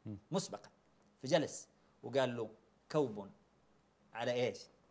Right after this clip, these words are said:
Speaker 2: على الحائط، كوب على الحائط". إيش عمل النادل؟ راح نزل بطاقة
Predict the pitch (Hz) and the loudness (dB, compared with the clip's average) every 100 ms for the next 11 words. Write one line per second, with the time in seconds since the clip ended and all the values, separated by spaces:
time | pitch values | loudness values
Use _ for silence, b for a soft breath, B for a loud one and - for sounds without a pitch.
0 | 98 104 101 - 113 - - - - - | -8 -6 -4 -6 -8 -10 -16 -16 -16 -20
1 | _ _ - 180 196 190 247 277 - _ | _ _ 0 8 8 8 0 -4 -16 _
2 | _ 113 127 113 143 - - - - b | _ -2 2 2 2 -2 -4 -20 -20 b
3 | b - 196 214 196 175 165 156 151 143 | b -2 0 0 0 0 0 2 0 0
4 | 147 - b b b - 151 - - - | -2 -6 b b b 0 2 2 0 -4
5 | 151 135 139 123 127 143 143 196 | -2 2 2 2 2 2 2 -4